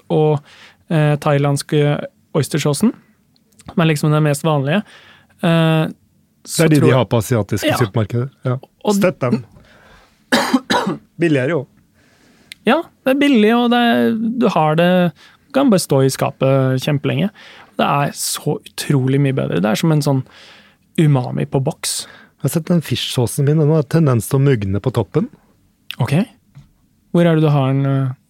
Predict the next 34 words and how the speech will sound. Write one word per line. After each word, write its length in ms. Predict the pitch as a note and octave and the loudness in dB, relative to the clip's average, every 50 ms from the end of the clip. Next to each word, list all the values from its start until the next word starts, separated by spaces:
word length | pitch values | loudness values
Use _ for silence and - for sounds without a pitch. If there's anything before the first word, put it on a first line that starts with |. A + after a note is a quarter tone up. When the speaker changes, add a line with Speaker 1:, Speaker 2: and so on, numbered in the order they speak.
| _ _ - | _ _ -2
Speaker 1:
har 160 | C#3 C3+ C3+ | 0 2 2
du 60 | C3+ C3+ | 2 2
i 340 | C3+ C3+ C3+ C3 C3 C3 B2+ | 2 2 2 0 0 0 0
Speaker 2:
Nei, 120 | C3 C3 C3 | 2 2 4
jeg 40 | |
har 80 | C3 D#3+ | 2 2
Speaker 1:
osteskapet? 580 | B2+ - - - B2+ - - C3+ A#2 - - - | 0 -2 -4 -6 -6 -2 0 -2 0 2 2 4
Speaker 2:
<laughs> 40 | |
Ja, 60 | F#3+ B3+ | 4 4
den 100 | - - | 4 4
har 340 | - E3 C3+ - F3+ D#3+ | 4 2 2 2 2 2
vært 200 | - - - F3+ | 2 2 2 4
i 100 | D3 D3+ | 4 2
tørrvareskapet. 920 | D#3+ - C#3+ B2+ A2+ A2+ A2+ A2 A2+ A#2 A2 - - A#2+ G#2+ - - D3 D#3+ - B2+ - | 2 2 0 0 2 0 0 0 0 0 0 0 0 0 -4 -4 -6 -10 -10 -10 -16 -18
Speaker 1:
<laughs> 100 | - - | -4 0
Ja, 240 | D#3 E3+ E3 E3+ | 0 2 2 0
Speaker 2:
Den 60 | G#3+ - _ D3 | -2 -4 _ 0
Speaker 1:
nei, 60 | F3+ F#3+ | 2 4
Speaker 2:
burde 80 | F#3+ | 4
Speaker 1:
det 60 | E3+ | 4
Speaker 2:
nok 80 | D3+ C3+ | 4 4
Speaker 1:
kan 100 | D3+ C#3 | 2 2
Speaker 2:
stå 60 | C#3+ - | 4 4
i 40 | |
Speaker 1:
jo 60 | B3 A#3 A3 | 4 4 2
kanskje 160 | G3 - C#3 | 4 4 4
Speaker 2:
kjøle. 80 | D3+ C#3+ | 4 4
Speaker 1:
være 140 | C#3+ C#3+ | 2 2
tips 240 | - D3 C#3 - - | 0 -2 -4 -2 0
å 280 | D3+ C#3 C#3 C#3 C3+ C3 | 0 2 2 2 2 0
ha 180 | C3+ C#3 B2+ | 0 0 0
den 360 | B2 C3+ C3 C3 C3 C3 C3 C3 | 0 -2 -2 -2 0 -2 -2 -2
i 460 | - D3 C3+ B2+ C3 B2+ B2+ B2+ B2+ | -2 -2 -2 -2 -2 -2 -4 -4 -6
kjøleskapet 520 | B2+ - C3+ B2+ B2 B2 - C3+ B2 - | -4 -4 -4 -4 -4 -6 -6 -6 -6 -4